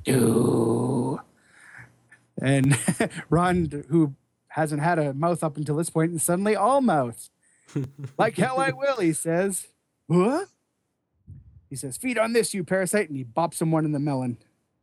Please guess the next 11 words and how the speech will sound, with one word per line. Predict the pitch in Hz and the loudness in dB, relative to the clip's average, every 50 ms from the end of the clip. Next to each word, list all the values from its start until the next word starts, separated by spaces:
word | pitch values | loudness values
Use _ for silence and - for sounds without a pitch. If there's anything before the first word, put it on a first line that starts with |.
| _ - | _ -20
<laughs> | - - - 156 135 - - 147 - - 135 139 | -20 -14 -14 -14 -12 -12 -14 -18 -14 -10 -4 0
And | 160 170 175 | 2 2 2
it | 180 - | 0 0
turns | - 180 160 156 156 147 | 0 0 0 0 2 2
out | 160 151 151 151 | 2 2 2 0
it | 160 151 | 0 0
was | 180 170 - | 0 0 0
Cam | - - 160 156 147 151 165 | 0 2 2 2 2 2 2
all | 151 151 156 | 2 4 4
along. | 151 143 135 110 113 113 113 117 117 - _ _ _ _ _ _ _ _ | 2 2 0 -2 -4 -6 -6 -8 -8 -10 _ _ _ _ _ _ _ _
<laughs> | _ | _